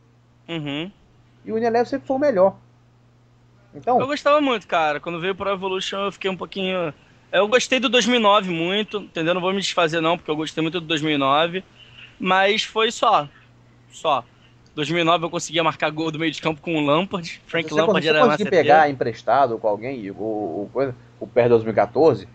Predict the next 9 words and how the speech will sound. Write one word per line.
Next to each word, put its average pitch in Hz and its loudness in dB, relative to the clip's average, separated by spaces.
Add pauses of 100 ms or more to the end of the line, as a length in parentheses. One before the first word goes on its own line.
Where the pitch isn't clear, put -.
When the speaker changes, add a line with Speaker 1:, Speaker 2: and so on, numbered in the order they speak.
(220)
Speaker 2:
lá 110 -2
no 110 -6
Xbox, 113 4
você 147 0
pega, 135 2 (300)
atualiza 147 2
e 180 -10
joga. 135 2
Você, - -10